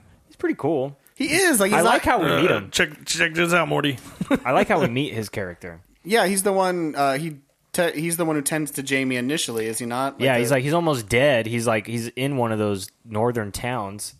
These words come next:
Speaker 1: th-,
Speaker 2: Yeah.
Speaker 1: when Rob's army comes through, and they're like, "Fuck, we just got, you know, we just got blindsided over here." And, um, yeah, I, I liked, I liked that. But then I thought it was really cool
Speaker 2: He's got,
Speaker 1: how
Speaker 2: he's,
Speaker 1: he
Speaker 2: he's got a pretty meteoric rise.
Speaker 1: Yeah,
Speaker 2: Like
Speaker 1: yeah. <laughs>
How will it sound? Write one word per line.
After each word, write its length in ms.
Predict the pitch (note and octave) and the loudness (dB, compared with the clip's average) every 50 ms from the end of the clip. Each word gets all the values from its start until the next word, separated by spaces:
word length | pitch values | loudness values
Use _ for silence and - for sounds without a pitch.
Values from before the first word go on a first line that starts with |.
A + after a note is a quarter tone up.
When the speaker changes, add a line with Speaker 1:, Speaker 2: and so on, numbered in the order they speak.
| - A2+ | -14 -8
Speaker 1:
th-, 120 | B2+ C3+ | -4 -2
Speaker 2:
Yeah. 140 | C3+ A#2+ A2 | -2 -2 -2
Speaker 1:
when 60 | G2+ | -2
Rob's 280 | G#2+ G#2 G#2+ G#2+ G#2 G#2 | 0 0 0 0 -2 -4
army 280 | G#2+ G2+ A2 A#2 A2+ G2+ | -4 -4 -4 -6 -8 -12
comes 320 | - - G2+ G2+ F#2+ - | -12 -14 -14 -12 -12 -14
through, 260 | - G#2+ G2 G2 G2+ | -12 -10 -8 -8 -8
and 100 | G2 G2 | -8 -8
they're 120 | F#2+ F#2 F#2 | -8 -8 -8
like, 180 | F2 E2+ E2+ - | -10 -10 -12 -16
"Fuck, 680 | - - - - - - - - A2+ - - - _ _ | -20 -20 -18 -16 -16 -14 -14 -16 -16 -16 -18 -20 _ _
we 80 | G2 - | -20 -20
just 160 | - - - | -20 -18 -16
got, 260 | - G2 F#2 - - - | -14 -14 -14 -16 -18 -20
you 120 | A2 A2 F#2+ | -20 -18 -18
know, 220 | F2 F2 F2+ F2+ F2+ | -16 -16 -16 -16 -16
we 60 | G2 | -16
just 60 | F#2+ - | -14 -14
got 120 | G2 F2+ - | -14 -12 -10
blindsided 480 | G2 G2 G#2+ G2+ - G2+ G2 F#2+ F#2 | -10 -10 -10 -10 -10 -8 -8 -8 -8
over 180 | F#2+ F#2 F2+ F2+ | -8 -8 -8 -8
here." 320 | F2 F#2 F#2 F2 E2+ E2+ - | -8 -8 -8 -10 -12 -14 -16
And, 340 | F#2 G2 F#2+ F#2+ F#2 F2+ F#2+ | -14 -14 -14 -14 -12 -10 -10
um, 360 | F#2 F2+ E2+ E2+ E2+ E2+ E2+ _ _ _ _ - | -10 -10 -12 -14 -16 -20 -20 _ _ _ _ -14
yeah, 340 | F#2 G2 F#2 F2 F2 F#2 F#2+ - | -10 -10 -10 -8 -10 -12 -12 -10
I, 40 | |
I 100 | - B2 | -6 -6
liked, 280 | C3 C3+ C3+ D3+ C#3+ _ _ _ - | -4 -2 -4 -4 -6 _ _ _ -14
I 60 | - | -10
liked 320 | B2+ D3+ E3 E3 - G2+ | -8 -8 -8 -10 -12 -14
that. 260 | F2+ F2 F2 E2+ - - | -12 -10 -10 -10 -10 -10
But 100 | F#2+ F2+ | -10 -8
then 200 | G#2+ G#2 G2+ F#2 - - - - - - - | -6 -8 -8 -10 -14 -20 -20 -20 -16 -8 -4
I 80 | A2+ | -2
thought 160 | - D3+ C#3 B2 | 2 2 2 2
it 40 | |
was 100 | A2+ A2+ | 0 0
really 220 | A2+ A#2+ A#2 A2 G#2 | 0 2 0 0 0
cool 180 | - - D#3 D#3 | -2 0 2 2
Speaker 2:
He's 60 | D3 | 2
got, 60 | G#2+ G#2 | 2 2
Speaker 1:
how 180 | G#2+ G#2 G2+ | 0 -2 -2
Speaker 2:
he's, 100 | G#2 G2+ | -4 -6
Speaker 1:
he 80 | F#2+ - | -8 -6
Speaker 2:
he's 120 | - G#3 A3+ | -4 0 0
got 120 | B3+ B3 | 2 2
a 40 | A3 | 0
pretty 260 | - - A3 A3 G3+ | 0 0 -2 0 0
meteoric 560 | F3+ F3 F3+ F3 F3+ E3+ E3 E3 D#3 D3+ - - | 0 0 0 2 2 2 4 4 4 2 2 0
rise. 400 | C3+ D#3 F3+ D3+ A2+ A2 A2 D3+ | 2 2 2 2 0 -2 0 2
Speaker 1:
Yeah, 240 | G3+ A#3 B3 - D#3 D3+ | 4 4 4 4 4 4
Speaker 2:
Like 100 | D3+ F3 | 4 4
Speaker 1:
yeah. 640 | F3 F3 F3 D3+ - - D#3+ F#3 F#3+ D3+ - G#3 D#3 - | 4 4 4 4 2 0 0 0 -2 -2 -2 -6 -8 -8
<laughs> 40 | _ | _